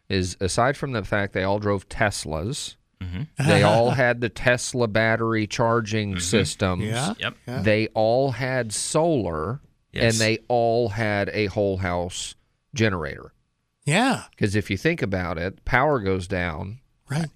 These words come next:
Speaker 2: How you get in your car?
Speaker 1: You can't even get your car charged up for a
Speaker 3: Yeah,
Speaker 1: lot
Speaker 3: you
Speaker 1: of these electric
Speaker 3: Yeah,
Speaker 1: cars.
Speaker 3: you gotta have it.
Speaker 1: So it's almost, it's gotten to the point I'm noticing so many of these people that have electric cars are,
Speaker 2: Yes.
Speaker 1: are pulling the trigger to put in a whole house generator.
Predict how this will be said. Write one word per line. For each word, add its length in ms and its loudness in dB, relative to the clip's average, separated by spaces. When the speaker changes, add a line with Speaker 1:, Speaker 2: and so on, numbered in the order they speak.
Speaker 2:
How 120 0
you 100 -2
get 160 2
in 60 -10
your 60 -8
car? 280 0
Speaker 1:
You 100 4
can't 300 0
even 320 -2
get 260 -2
your 200 -2
car 540 0
charged 640 -2
up 220 -4
for 180 -2
a 20 2
Speaker 3:
Yeah, 100 2
Speaker 1:
lot 80 2
Speaker 3:
you 60 0
Speaker 1:
of 60 -2
these 180 -2
electric 480 -2
Speaker 3:
Yeah, 220 2
Speaker 1:
cars. 160 0
Speaker 3:
you 60 -4
gotta 340 2
have 300 2
it. 160 -10
Speaker 1:
So 160 4
it's 160 0
almost, 420 0
it's 180 2
gotten 220 0
to 0 -
the 140 2
point 240 -2
I'm 100 -2
noticing 500 2
so 240 2
many 220 -4
of 60 -4
these 140 0
people 280 0
that 120 0
have 180 0
electric 520 0
cars 680 0
are, 160 2
Speaker 2:
Yes. 200 2
Speaker 1:
are 140 4
pulling 480 2
the 80 -2
trigger 440 0
to 100 0
put 260 0
in 140 -2
a 120 -2
whole 240 0
house 280 -2
generator. 800 -6